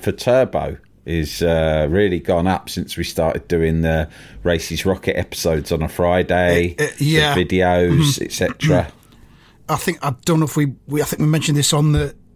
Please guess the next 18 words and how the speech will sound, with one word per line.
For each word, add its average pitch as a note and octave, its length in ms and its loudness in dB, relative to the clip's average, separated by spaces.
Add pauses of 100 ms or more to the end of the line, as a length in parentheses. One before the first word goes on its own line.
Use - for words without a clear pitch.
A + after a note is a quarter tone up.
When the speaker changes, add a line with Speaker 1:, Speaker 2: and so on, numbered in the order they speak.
Speaker 2:
Races D3+ 400 0
Rocket, D3 380 0
but C#3+ 100 -4
we C3+ 120 2
can C#3+ 140 -2
exclusively C3+ 580 0
reveal B2+ 400 0 (500)
once E3 240 2
the D3 100 0
Races C#3+ 360 2
Rocket C3+ 280 -2
series C#3 400 0
is - 80 -2
finished, - 460 -2 (380)
we C#3 220 2
will C3 180 2
be C3 140 -2
taking B2+ 580 -2